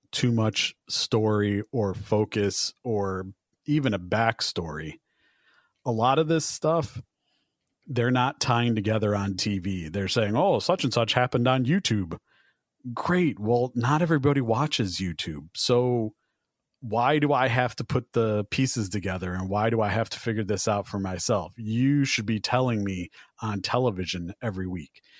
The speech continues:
You need to get people emotionally invested in these characters. And like Jarrett said, they need their own Roman Reigns. Well,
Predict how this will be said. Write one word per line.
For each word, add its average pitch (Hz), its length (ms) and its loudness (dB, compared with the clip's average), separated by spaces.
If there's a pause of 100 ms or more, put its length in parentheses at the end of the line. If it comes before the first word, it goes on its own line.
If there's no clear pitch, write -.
(360)
You 123 180 0
need 143 280 2
to 127 120 0
get 113 340 -2
people 127 500 -2
emotionally 123 680 2
invested 107 560 0
in 101 100 0
these 95 240 -2
characters. 120 500 0
And 95 100 -4
like 92 220 -6
Jarrett 127 400 0
said, 101 300 0
they 104 120 0
need 107 280 0
their 107 180 0
own 107 200 0
Roman 107 440 0
Reigns. 107 420 -2
Well, 117 300 2